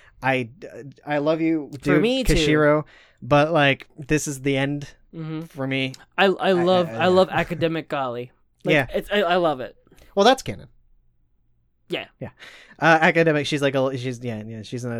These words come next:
Speaker 1: a big dress. She's,
Speaker 2: Yeah.
Speaker 1: she's the, uh, uh, uh, Alita that, uh, uh, Ida wanted her to be.
Speaker 2: Yeah.
Speaker 1: A big doll.
Speaker 2: Yeah.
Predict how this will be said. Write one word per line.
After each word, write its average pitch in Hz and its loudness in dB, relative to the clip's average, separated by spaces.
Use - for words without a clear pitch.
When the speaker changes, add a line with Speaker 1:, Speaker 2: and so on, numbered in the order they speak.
Speaker 1:
a 120 -14
big 110 -10
dress. 107 -10
She's, 170 -4
Speaker 2:
Yeah. 127 -6
Speaker 1:
she's 165 -6
the, 160 2
uh, 139 0
uh, 127 -2
uh, 127 -6
Alita 131 0
that, 117 -2
uh, 113 -4
uh, 107 -8
Ida 113 -8
wanted 107 -12
her 104 -12
to 104 -18
be. 98 -14
Speaker 2:
Yeah. 135 -8
Speaker 1:
A 117 -12
big 110 -6
doll. 104 -6
Speaker 2:
Yeah. 143 -10